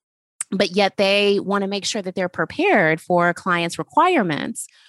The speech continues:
We wanted to have you on to just kinda talk about some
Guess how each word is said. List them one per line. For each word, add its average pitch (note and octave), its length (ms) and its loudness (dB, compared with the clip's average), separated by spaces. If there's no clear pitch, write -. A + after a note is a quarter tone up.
We C4 280 6
wanted C4 280 0
to B3 80 -4
have G3+ 340 -2
you G3 240 -6
on F#3+ 300 2
to F3+ 80 -6
just G#3 180 -4
kinda G3+ 220 -6
talk C#4 320 -2
about E3+ 380 0
some F3+ 560 0